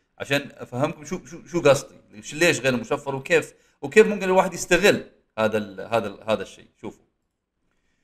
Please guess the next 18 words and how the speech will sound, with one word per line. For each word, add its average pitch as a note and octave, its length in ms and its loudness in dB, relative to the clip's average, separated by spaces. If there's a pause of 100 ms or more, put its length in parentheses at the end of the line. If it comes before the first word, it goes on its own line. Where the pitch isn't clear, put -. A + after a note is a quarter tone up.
(440)
أنا G3+ 120 -2
عندي G#3 180 -2
جهازين A2+ 460 -6
حاليًا، F#2 600 -6 (220)
تليفونين G2 540 -8
هنا. F#2 280 -10 (460)
هذا E3 260 2
التليفون F3 760 -4 (960)
شابك C3+ 380 2
بالواي G#2+ 380 0
فاي G#2 240 -2
المحلي، F#2 540 -10
مش D#3 160 -2
بالديتا، D3+ 640 4 (140)
بالواي B2+ 280 4
فاي B2 200 4
المحلي. F#2+ 380 -6 (400)
أوكي، E3+ 340 -4